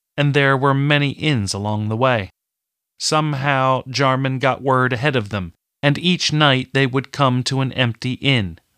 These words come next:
waiting for them alone. Again, Katrin wondered if this generosity was more insult than gift. If he wanted to keep her company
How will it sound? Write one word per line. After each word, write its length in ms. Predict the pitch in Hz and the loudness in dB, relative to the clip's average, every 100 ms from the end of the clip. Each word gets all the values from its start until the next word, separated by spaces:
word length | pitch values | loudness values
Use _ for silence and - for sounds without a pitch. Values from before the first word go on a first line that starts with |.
| - | -4
waiting 500 | 120 127 123 120 117 | 0 2 2 0 -2
for 160 | - | -4
them 380 | 117 139 127 98 | -2 0 0 -2
alone. 520 | 98 127 131 98 90 _ _ _ _ _ - | -2 -2 -2 -4 -8 _ _ _ _ _ -4
Again, 600 | 131 127 156 120 113 113 - | -2 0 0 0 -2 -4 -8
Katrin 500 | - 139 127 - 127 | -6 -2 -2 -2 -2
wondered 400 | 117 127 123 123 | 0 -2 0 -2
if 180 | 117 - | -4 -8
this 280 | - 117 - | -4 -2 -2
generosity 920 | - 131 113 120 151 127 139 135 131 - _ _ _ | -2 0 0 2 0 0 -2 0 -2 -4 _ _ _
was 320 | 131 131 113 | -2 0 0
more 360 | 127 131 123 113 - | -2 0 0 -2 -2
insult 760 | 151 147 - 113 90 82 - - | 0 2 2 2 0 -4 -10 -8
than 280 | 113 104 101 | -4 -2 -2
gift. 500 | 127 120 92 - - _ _ _ _ _ _ _ _ - | 0 0 -2 -10 -14 _ _ _ _ _ _ _ _ -4
If 140 | 127 113 | -2 0
he 140 | 156 | 0
wanted 420 | 165 165 160 143 | 2 2 0 -2
to 100 | - | -6
keep 360 | 135 - 156 - - | -8 -4 -4 -4 -6
her 100 | 147 | -4
company 560 | 143 147 139 135 135 | -2 -2 -2 0 -2